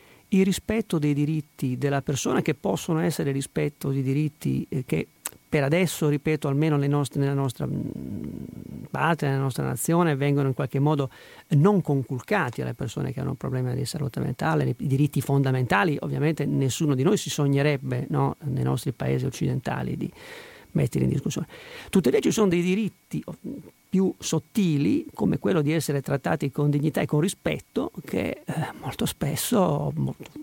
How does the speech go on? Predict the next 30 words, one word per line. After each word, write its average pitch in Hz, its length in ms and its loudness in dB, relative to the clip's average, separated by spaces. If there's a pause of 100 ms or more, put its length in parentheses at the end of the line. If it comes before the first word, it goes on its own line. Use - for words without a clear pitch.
(160)
o - 80 -8
più - 200 -6
frequentemente, 147 840 0
diciamo, - 440 -2
non, - 340 0
non - 140 0
vengono - 280 0
considerati - 460 -2
altrettanto - 400 -4
importanti. - 460 -8 (480)
Tengo - 180 2
a 254 40 2
precisare 247 460 0
che 151 360 -2
in 170 180 0
alcuni - 300 2
paesi 220 280 0
del - 160 2
mondo 160 500 2
le 151 180 0
persone - 340 0
con 175 140 2
un 160 80 0
problema 160 340 0
di 160 120 0
salute 175 200 0
mentale 185 360 0
non 160 160 2
hanno 156 180 4
diritti, 160 440 0